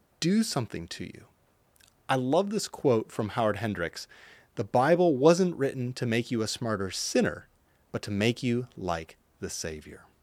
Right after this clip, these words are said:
Now, depending on your personality or your situation,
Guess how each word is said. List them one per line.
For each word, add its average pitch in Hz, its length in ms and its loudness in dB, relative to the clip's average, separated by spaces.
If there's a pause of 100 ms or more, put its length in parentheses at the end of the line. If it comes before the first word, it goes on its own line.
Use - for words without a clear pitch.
(240)
Now, 113 120 0
depending 170 380 4
on 131 220 4
your 110 100 2
personality 123 680 2
or 123 180 0
your 113 120 2
situation, 120 520 2